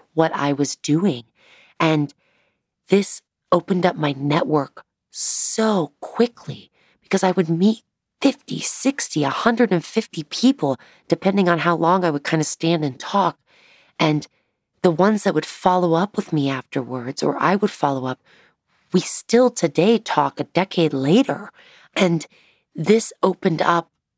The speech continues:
an opportunity for me to be the authority. And so when you get that skill set to speak on stage,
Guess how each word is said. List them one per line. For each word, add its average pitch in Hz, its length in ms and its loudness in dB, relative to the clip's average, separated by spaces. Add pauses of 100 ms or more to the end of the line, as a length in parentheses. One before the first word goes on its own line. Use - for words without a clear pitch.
(300)
an 165 100 4
opportunity 165 600 0
for 156 180 -2
me 147 260 0
to - 160 -10 (120)
be - 260 -4
the - 240 -4
authority. - 840 -4 (420)
And 156 180 2
so 151 420 0 (500)
when 175 200 4
you 220 540 4 (640)
get 233 220 2
that 202 180 2
skill - 380 0
set 180 300 -2
to 160 160 0
speak - 480 -2
on 160 160 2
stage, 170 800 0